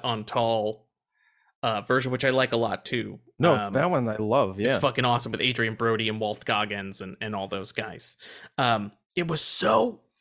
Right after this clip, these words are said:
Speaker 1: fast-paced and lean. The story just moved. There were no superfluous scenes, no useless characters. Like, everything had a point and a purpose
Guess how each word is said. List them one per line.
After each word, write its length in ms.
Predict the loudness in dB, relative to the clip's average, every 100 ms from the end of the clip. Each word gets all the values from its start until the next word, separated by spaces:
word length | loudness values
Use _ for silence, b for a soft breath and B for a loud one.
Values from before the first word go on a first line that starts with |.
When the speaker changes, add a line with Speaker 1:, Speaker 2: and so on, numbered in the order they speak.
| -4
Speaker 1:
fast-paced 880 | -2 0 -4 -8 -2 0 2 -2 -4
and 200 | -2 -2
lean. 640 | 0 6 8 10 8 6 4 B B
The 60 | -2
story 460 | 0 2 4 6 4
just 180 | 4
moved. 640 | 4 8 10 10 8 4 -2 B B
There 100 | 4
were 60 | 8
no 180 | 8
superfluous 760 | 6 2 2 0 -2 2 2 2
scenes, 460 | 2 4 6 4 2
no 280 | 6 6
useless 440 | 6 2 0 -2 -4
characters. 580 | 0 2 2 2 2 2
Like, 220 | -2 -6 _
everything 520 | 0 0 0 -2 2 2
had 180 | 2
a 60 | 0
point 420 | -4 0 2 2 0
and 100 | -4
a 20 |
purpose 520 | -2 -2 0 -2